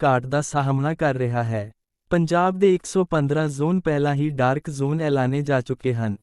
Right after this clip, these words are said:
ਇਸ ਲਈ ਹਰਿਆਣਾ ਨੂੰ ਵਾਧੂ ਪਾਣੀ ਦੇਣ ਦਾ ਸਵਾਲ ਹੀ ਪੈਦਾ ਨਹੀਂ ਹੁੰਦਾ। ਡੈਮਾਂ ਵਿੱਚ ਪਾਣੀ ਦਾ ਪੱਧਰ ਲਗਾਤਾਰ ਡਿੱਗ ਰਿਹਾ ਹੈ। ਭਾਖੜਾ, ਪੌਂਗ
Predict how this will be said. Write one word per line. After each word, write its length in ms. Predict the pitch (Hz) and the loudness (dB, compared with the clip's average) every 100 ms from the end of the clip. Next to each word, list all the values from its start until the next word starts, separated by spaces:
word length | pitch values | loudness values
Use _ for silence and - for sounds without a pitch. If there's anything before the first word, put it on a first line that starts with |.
| _ _ _ _ _ _ - | _ _ _ _ _ _ 0
ਇਸ 260 | 185 - | 0 0
ਲਈ 300 | 180 170 180 170 _ - | 0 0 -2 -8 _ -4
ਹਰਿਆਣਾ 400 | 160 160 156 190 | 0 2 2 2
ਨੂੰ 160 | 196 180 | 2 2
ਵਾਧੂ 340 | 147 147 190 | 0 0 0
ਪਾਣੀ 300 | 175 151 147 | 0 0 0
ਦੇਣ 260 | 139 131 127 | 0 -2 0
ਦਾ 120 | 131 | -2
ਸਵਾਲ 420 | 123 127 120 120 | -4 -2 0 0
ਹੀ 140 | 127 170 | 0 -4
ਪੈਦਾ 360 | 165 135 131 | -2 0 0
ਨਹੀਂ 280 | 139 131 131 | 0 0 0
ਹੁੰਦਾ। 340 | 127 110 98 - _ _ _ _ _ _ 147 | 0 -2 -4 -8 _ _ _ _ _ _ -4
ਡੈਮਾਂ 440 | 147 170 175 196 | 2 4 4 2
ਵਿੱਚ 260 | 208 202 185 | 2 0 0
ਪਾਣੀ 320 | 165 151 160 | 2 2 2
ਦਾ 140 | 170 | 0
ਪੱਧਰ 340 | 160 151 143 160 | 0 0 0 2
ਲਗਾਤਾਰ 540 | 147 139 135 139 143 | 2 0 0 2 0
ਡਿੱਗ 260 | 143 143 143 | 0 0 0
ਰਿਹਾ 340 | 143 135 139 | 0 0 0
ਹੈ। 220 | 135 139 143 | 0 -2 -2
ਭਾਖੜਾ, 460 | 143 120 - 131 151 - _ - | 0 0 -2 -4 -4 -8 _ -2
ਪੌਂਗ 260 | 175 196 | 0 2